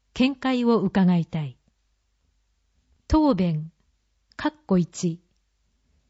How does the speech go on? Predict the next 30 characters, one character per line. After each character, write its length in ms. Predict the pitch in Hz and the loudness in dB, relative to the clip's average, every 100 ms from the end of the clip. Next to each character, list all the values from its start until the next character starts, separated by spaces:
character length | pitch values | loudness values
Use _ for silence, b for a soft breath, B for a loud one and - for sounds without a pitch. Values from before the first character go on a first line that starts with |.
| _ _ _ _ | _ _ _ _
地 240 | - 330 | 2 2
域 180 | 320 220 | 2 -2
特 280 | 214 - 254 | -2 0 0
有 240 | 254 247 | 2 4
の 160 | 226 214 | 4 4
文 280 | 156 285 294 | 2 0 0
化 120 | 311 | -2
資 160 | 294 | -2
源 320 | 269 247 208 196 | -2 2 4 4
を 80 | |
有 220 | 190 254 269 | 4 2 0
効 260 | 277 269 | 0 0
に 160 | 262 254 | 0 -2
生 80 | - | -2
か 140 | 247 | -4
し 120 | - | -2
た 120 | 180 | 0
ま 120 | 180 190 | 0 0
ち 120 | 240 | -2
づ 120 | 254 | -2
く 120 | 220 | 0
り 100 | 196 | 2
の 140 | 170 170 | 2 0
取 180 | 175 | -2
り 60 | 185 | 0
組 200 | 208 185 | 4 4
み 20 | |
と 140 | 185 175 | 2 -4
し 120 | - | -4
て、 260 | 170 165 | -6 -8